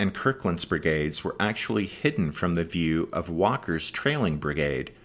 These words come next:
and Henry Walker missed their turn to the right. As a result, Walker continued leading his brigade toward Broad Run.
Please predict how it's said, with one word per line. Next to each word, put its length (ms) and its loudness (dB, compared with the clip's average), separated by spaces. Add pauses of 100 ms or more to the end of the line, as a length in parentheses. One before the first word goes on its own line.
(420)
and 140 0
Henry 420 2
Walker 480 4
missed 540 0
their 160 4
turn 300 -2
to 100 -2
the 100 0
right. 440 2 (960)
As 200 4
a 60 4
result, 720 6
Walker 420 2
continued 640 -2
leading 380 0
his 400 2
brigade 560 -2 (100)
toward 320 0
Broad 380 2
Run. 420 0